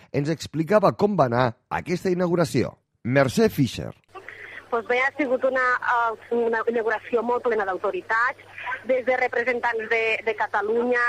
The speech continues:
Speaker 2: de les Terres de l'Ebre, de Tarragona... Fins i tot, bueno, pues ja se sap, han tingut, pues, bueno, des de la Secretaria d'Estat en Turisme,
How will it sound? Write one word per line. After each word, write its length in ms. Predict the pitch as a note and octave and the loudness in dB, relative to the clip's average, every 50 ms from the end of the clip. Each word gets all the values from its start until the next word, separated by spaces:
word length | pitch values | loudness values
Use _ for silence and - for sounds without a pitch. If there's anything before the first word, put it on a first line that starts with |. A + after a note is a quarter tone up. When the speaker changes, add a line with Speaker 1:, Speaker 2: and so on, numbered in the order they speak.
| A#3+ A#3+ - | 0 0 0
Speaker 2:
de 140 | A#3+ A3+ G#3+ | 0 0 0
les 240 | G#3+ A3 A3+ A3 A3 - B3 | 0 0 0 -2 -2 -2 -2
Terres 240 | A3+ A#3 A3+ A3 - A#3 | -2 -2 -4 -4 -4 -4
de 100 | G#3+ G#3+ | -2 0
l'Ebre, 560 | A3 A3+ A3+ A3 A3+ A#3 A#3 A#3 A3+ A3+ A3+ | 0 -2 0 0 0 0 0 0 0 0 0
de 140 | A3 A3+ - | -2 -2 -2
Tarragona... 640 | A3+ A3 G#3+ G#3 G#3 G3+ A3 A3 A3+ A#3 A#3 A#3+ A#3+ - - - - - - - - | -2 -2 -2 -2 -2 -2 -2 -2 0 0 0 0 -2 -4 -8 -18 -20 -20 -20 -8 -4
Fins 220 | C#4+ C4+ A#3+ - B3 | -2 -2 0 0 -2
i 60 | A#3+ | -2
tot, 160 | B3 A#3+ A#3 | -2 -2 -2
bueno, 300 | A3 A#3 A3+ A#3 B3 A#3+ - | 0 0 0 0 0 -2 -2
pues 140 | G#3+ G3 A3 | -2 -2 -2
ja 80 | A3+ - | -2 -2
se 140 | - A#3 - - | -2 -2 -2 -2
sap, 180 | A#3+ A3 G#3+ - - - - - - B3 | -2 -2 -2 -4 -8 -12 -10 -4 -2 -2
han 160 | B3 B3 A3+ | -2 -2 -4
tingut, 540 | - C4 B3+ A#3+ A#3 A3 A#3 A#3+ A#3+ A#3 - A#3+ A#3+ | -2 0 0 0 0 0 0 0 0 0 -2 -2 -2
pues, 200 | G#3+ A3+ A3 G3 | -2 -2 -2 -2
bueno, 320 | G3+ A3 G#3 G#3 G3+ G3 - - - - - - - - B3 B3+ A#3 F#3 - - - | -2 -2 -2 0 -2 -2 -4 -4 -6 -6 -6 -8 -8 -6 -4 -4 -4 -6 -10 -12 -6
des 180 | B3+ B3+ C4 B3 A#3 | -2 -2 -2 0 0
de 100 | C4 B3+ | 0 0
la 80 | A#3+ - | 0 -2
Secretaria 480 | - B3+ C4 B3 - A#3+ A3+ A#3+ B3 | -2 -2 -2 -2 -2 0 0 0 0
d'Estat 320 | B3 B3 - - B3+ B3 B3 | -2 -2 -2 -4 -4 -2 -2
en 80 | B3 | 0
Turisme, 560 | - C4 B3 A#3+ B3+ C4 A#3 - - C4+ C4+ | 0 0 0 0 -2 -2 -4 -2 -2 0 0